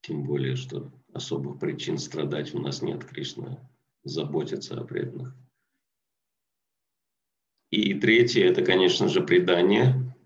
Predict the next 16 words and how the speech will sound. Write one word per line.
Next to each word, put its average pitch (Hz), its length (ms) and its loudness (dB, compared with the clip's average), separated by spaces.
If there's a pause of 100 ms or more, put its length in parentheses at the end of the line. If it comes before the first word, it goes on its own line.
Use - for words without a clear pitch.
(140)
Предание 82 520 2
обозначает, 78 720 -2
что - 280 -6
мы 73 560 -6 (1300)
повторяем 87 680 2
с - 120 0
искренним 90 540 4
чувством, 107 760 2 (580)
да, 131 380 -8 (1600)
сосредо-, 82 920 0 (120)
сос-, - 440 -4 (200)
и 82 260 4
мы 85 160 2
сосредоточены 85 960 0
на 80 240 0
Кришне. - 500 -2